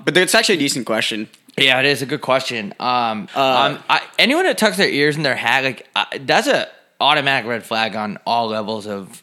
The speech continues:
Speaker 2: uh, socialization and
Speaker 1: It's a reflection of your moral compass.
Speaker 2: and relationships. Like, it, it's just, like, I,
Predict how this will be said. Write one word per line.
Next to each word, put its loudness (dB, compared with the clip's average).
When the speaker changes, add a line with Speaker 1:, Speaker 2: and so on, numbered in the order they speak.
Speaker 2:
uh, -6
socialization -6
and -8
Speaker 1:
It's -4
a 2
reflection 0
of -2
your 0
moral -2
compass. -6
Speaker 2:
and 0
relationships. -2
Like, -4
it, 0
it's -4
just, -2
like, 0
I, 4